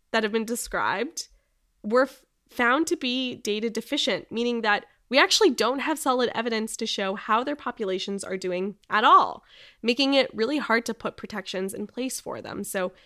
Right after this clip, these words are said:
that's kind of a concerning thing. We, we just, we can't really tell, like,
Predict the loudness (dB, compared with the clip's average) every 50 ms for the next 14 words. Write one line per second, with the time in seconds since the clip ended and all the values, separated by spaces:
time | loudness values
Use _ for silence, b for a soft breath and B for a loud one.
0 | b b b b -4 0 2 2 2 0 -4 -12 -12 -10 -12 -14 -14 _ _ _
1 | _ _ _ -14 -10 -2 2 2 2 4 6 6 6 8 6 2 4 4 2 2
2 | 4 4 2 0 0 0 0 0 0 0 0 -2 -2 -4 -4 -6 -6 -6 -4 -2
3 | -4 -4 -6 _ _ _ _ _ _ _ B B B B B B -12 -10 -8 -4
4 | -2 0 0 0 2 2 2 2 2 2 4 8 8 8 10 8 6 4 4 2
5 | 2 2 2 -2 -6